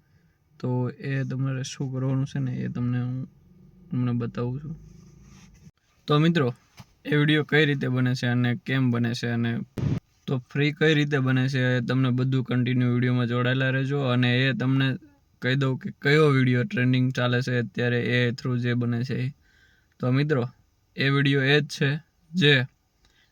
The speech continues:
આપણે કાશ્મીર જેવું વાતાવરણ ક-, થાય હોય છે અને બરફ ટાઈપનો જે પણ વીડિયો મૂકો તો એ બરફ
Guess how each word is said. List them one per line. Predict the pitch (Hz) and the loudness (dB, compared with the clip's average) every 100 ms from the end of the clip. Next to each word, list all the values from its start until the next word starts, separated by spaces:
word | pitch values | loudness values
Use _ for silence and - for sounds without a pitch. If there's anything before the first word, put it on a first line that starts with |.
| - | -8
આપણે | 123 127 123 | -4 0 0
કાશ્મીર | 120 135 - 143 139 | 0 -4 -2 0 0
જેવું | 127 131 135 127 | 2 2 2 2
વાતાવરણ | 123 127 123 123 117 | 0 0 0 0 -2
ક-, | 104 | -6
થાય | - 131 | -2 -2
હોય | 123 131 131 | 0 0 0
છે | 131 120 | 0 -2
અને | 120 120 | 0 0
બરફ | 123 131 135 127 - | 0 2 2 -2 -8
ટાઈપનો | 110 120 123 120 | -6 -4 -2 -2
જે | 120 127 131 | 0 0 0
પણ | 131 123 | 0 0
વીડિયો | 123 123 | 0 0
મૂકો | 123 131 123 | 0 -2 -2
તો | 120 | -4
એ | 120 120 | -2 -2
બરફ | 117 104 127 127 | -4 -6 -4 -4